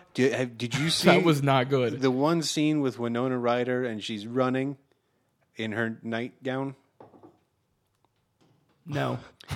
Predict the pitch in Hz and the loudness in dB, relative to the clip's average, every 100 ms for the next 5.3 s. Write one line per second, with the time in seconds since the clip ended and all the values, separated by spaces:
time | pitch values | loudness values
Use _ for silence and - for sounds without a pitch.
0 | - - 135 160 143 131 143 135 131 143 | -10 -6 -2 0 2 4 6 6 6 4
1 | 131 131 113 104 - 117 110 110 127 170 | 2 -2 -4 -8 -14 -12 -10 -6 -2 0
2 | 180 202 160 131 165 151 135 120 110 - | 2 4 4 6 4 8 8 8 6 2
3 | - 156 - 123 117 110 101 - - - | 0 0 6 8 8 4 -4 -8 -8 -6
4 | - 196 - - 160 175 180 208 - 143 | -10 -10 -20 -8 -2 2 6 6 4 2
5 | 123 127 | 0 -2